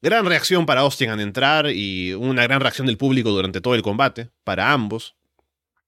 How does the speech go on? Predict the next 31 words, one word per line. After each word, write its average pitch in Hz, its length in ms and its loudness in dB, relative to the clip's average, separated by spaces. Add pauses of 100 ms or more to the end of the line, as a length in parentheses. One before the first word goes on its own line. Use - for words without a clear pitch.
(180)
Owen 151 280 2
ataca 135 240 0
la 127 80 4
rodilla 127 260 2
izquierda 135 360 0
de 175 80 2
Austin 160 340 0
antes 120 180 -2
de 110 80 -4
que 104 80 -4
suene 120 160 -2
la 110 80 -2
campana. 180 460 -2 (840)
Austin 143 280 2
se 127 100 2
concentra 131 400 2
en 123 80 2
atacar 110 280 2
el 117 100 4
brazo 117 240 0
izquierdo 120 400 0
de 170 80 4
Owen. 165 400 0 (840)
Owen 175 300 4
trabaja 160 300 2
el 160 80 4
brazo 165 240 2
izquierdo 170 360 0
de 156 80 4
Austin 165 280 2
también, 202 420 0